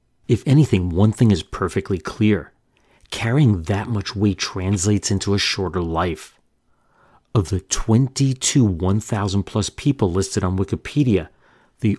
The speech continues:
oldest lived to sixty-three years of age. But the vast majority of those on the list who passed away, they died in their thirties or forties. That's very sad.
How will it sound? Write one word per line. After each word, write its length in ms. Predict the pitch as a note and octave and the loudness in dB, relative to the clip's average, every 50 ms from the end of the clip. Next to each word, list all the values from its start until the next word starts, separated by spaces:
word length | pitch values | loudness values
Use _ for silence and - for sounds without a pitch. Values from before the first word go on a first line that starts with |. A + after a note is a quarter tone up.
| - _ - | -4 _ 0
oldest 540 | G#2+ G#2 G2 G2+ G#2 A#2 B2 A2+ - - | 2 2 2 2 4 2 2 2 0 -2
lived 280 | F#2+ F2 F2+ F#2 D#2+ - | -2 0 0 -2 -2 -4
to 120 | - - F#2+ | -4 -2 -2
sixty-three 880 | - - - - F2+ - - - - G2 E2+ - - - F#2 G2 F2+ | -2 -2 -2 -4 -4 -6 -8 -8 -6 -6 -6 -6 -8 -4 -2 -2 -2
years 340 | E2+ E2+ E2+ E2+ E2 D#2 F2 | -2 -4 -4 -6 -6 -6 -8
of 100 | E2+ F2 | -6 -4
age. 440 | F2+ F#2 F2+ E2 D2 - - - - _ _ _ _ _ _ _ _ _ _ _ _ _ _ _ _ _ _ | -4 -2 -2 -2 -4 -6 -10 -16 -18 _ _ _ _ _ _ _ _ _ _ _ _ _ _ _ _ _ _
But 160 | B2 F#2 - | -2 0 0
the 80 | G#2 | -2
vast 540 | E2+ D#2+ D#2+ D#2+ A2 G#2+ A#2+ C3 C3 - - | -2 -2 -4 -2 0 2 2 0 0 0 0
majority 420 | G#2+ F#2 D#2+ F2+ G2 F#2 G2 F#2+ G2 | 0 0 0 0 0 0 2 0 0
of 120 | E2+ E2 | 0 0
those 200 | G2 F#2+ F#2+ F2+ | -2 -2 0 0
on 120 | F#2 F#2 | 0 -2
the 80 | F#2 F#2 | 0 0
list 360 | F#2 F#2+ A2+ C3+ B2 - - | 0 2 4 2 2 2 0
who 120 | - G2+ F2+ | -2 -2 -2
passed 460 | - - - - F#2+ G2 - - - | -4 -6 -6 -4 -4 -4 -4 -4 -4
away, 520 | G#2 G2+ B2 D#3 D3+ C3+ A#2 G#2+ G2+ - _ _ _ _ _ _ _ _ _ - | -2 2 2 4 4 4 4 2 0 -2 _ _ _ _ _ _ _ _ _ -8
they 160 | G#2 F#2+ F2 E2 E2 _ | -6 -6 -6 -8 -8 _
died 400 | A2 F#2 E2+ E2+ F2 F#2+ F#2+ F2+ | -4 -4 -2 -2 -2 -2 -2 -2
in 160 | - G#2 F#2 | -2 -4 -2
their 120 | F#2 F#2 | -2 -4
thirties 680 | F#2 - - - - G2+ E2+ D#2+ D#2 E2 E2 E2 D#2+ - | -4 -6 -10 -8 -6 -4 -4 -4 -4 -6 -6 -6 -8 -8
or 180 | - - G#2 F2+ | -10 -10 -12 -12
forties. 680 | - - - - F#2 E2+ D#2+ E2 D#2+ D#2 D2+ - - _ _ _ _ _ _ _ _ _ _ - | -12 -20 -14 -12 -10 -8 -8 -8 -10 -12 -14 -16 -20 _ _ _ _ _ _ _ _ _ _ -12
That's 180 | G#2+ - - | -12 -12 -12
very 360 | - _ - F#2 E2+ E2+ E2 | -18 _ -10 -8 -8 -8 -8
sad. 500 | E2 - - - E2+ D#2+ D#2+ E2+ E2 - | -8 -8 -6 -6 -8 -10 -10 -12 -14 -16